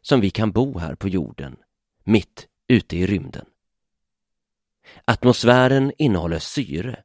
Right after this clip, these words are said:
som vi behöver för att andas. Men den fungerar också som en skön tröja i rymdkylan. Atmosfären innehåller nämligen gaser som håller kvar värmen från solens strålar,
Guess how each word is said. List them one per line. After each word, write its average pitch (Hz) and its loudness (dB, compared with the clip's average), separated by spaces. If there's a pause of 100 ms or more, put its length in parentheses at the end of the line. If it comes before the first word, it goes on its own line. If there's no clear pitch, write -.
(600)
som 107 2
vi 90 0
behöver 95 0
för - -6
att 87 -6
andas. 95 -8 (1120)
Men 139 6
den 156 6
fungerar 165 2
också 101 0
som 98 -4
en 120 -4
skön 113 0
tröja 123 -2
i 87 -6
rymdkylan. 85 -6 (1200)
Atmosfären 101 2
innehåller 101 2
nämligen 92 -2
gaser 104 -2
som 98 -4
håller 113 0
kvar 131 0
värmen 98 -2
från 98 -6
solens 92 -6
strålar, 85 -4